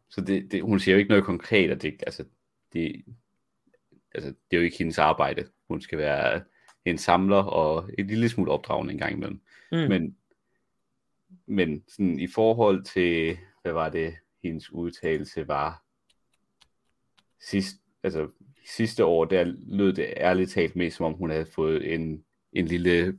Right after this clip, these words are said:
Speaker 1: salgsparagraf, øh, i stukket i hænderne fra, fra regeringens side, hvor fordi hun bare talte om sådan, "Nå,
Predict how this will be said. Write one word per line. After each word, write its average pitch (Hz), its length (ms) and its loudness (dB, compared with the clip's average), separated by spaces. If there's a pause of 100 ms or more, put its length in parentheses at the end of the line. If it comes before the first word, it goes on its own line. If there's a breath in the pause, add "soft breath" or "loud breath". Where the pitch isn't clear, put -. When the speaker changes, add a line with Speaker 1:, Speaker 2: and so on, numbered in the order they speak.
(180)
Speaker 1:
salgsparagraf, 73 800 2 (260)
øh, 78 360 2
i 82 180 -10
stukket 82 240 -2
i 82 40 -2
hænderne 80 300 -2
fra, 73 500 0
fra 78 360 0 (340)
regeringens 82 440 2
side, 78 320 -6 (520)
hvor 82 140 2
fordi 87 280 -6
hun 82 180 -4
bare 80 160 2
talte 78 280 -4
om 78 120 -4
sådan, 76 220 -8 (440 soft breath)
"Nå, 85 80 -6